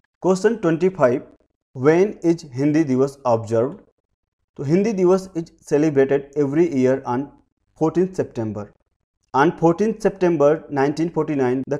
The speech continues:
Constituent Assembly decided that Hindi would be the official language of central government। Later, English also added, and list of languages in the eighth schedule is listed here। Okay guys, तो this was the last question of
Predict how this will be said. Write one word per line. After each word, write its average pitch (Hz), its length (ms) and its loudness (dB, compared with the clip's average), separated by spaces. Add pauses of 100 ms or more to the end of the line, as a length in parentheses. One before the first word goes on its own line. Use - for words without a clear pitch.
Constituent 165 640 -4
Assembly 135 380 -4 (300)
decided 151 480 0
that 117 240 0
Hindi 143 280 -4 (160)
would 156 220 -6
be 135 160 0
the 143 160 -2
official 131 480 -6
language 110 420 -8
of 120 160 -10
central 123 400 -8
government। 117 480 -6 (840)
Later, 135 400 2 (460)
English 165 320 4 (140)
also 170 260 0 (140)
added, 110 260 -6 (400)
and 120 200 -4
list 156 260 -2 (140)
of 139 140 -4
languages 120 520 -2 (100)
in 120 100 -4
the 120 60 -6 (140)
eighth 139 160 -8
schedule 139 420 -4 (120)
is 107 60 -12 (100)
listed 143 360 -10
here। 160 140 -8 (680)
Okay 180 220 2
guys, 180 300 4
तो 147 100 -8
this 160 200 -2
was 160 120 2
the 156 80 2
last 151 300 4
question 160 280 -2 (120)
of 127 180 -4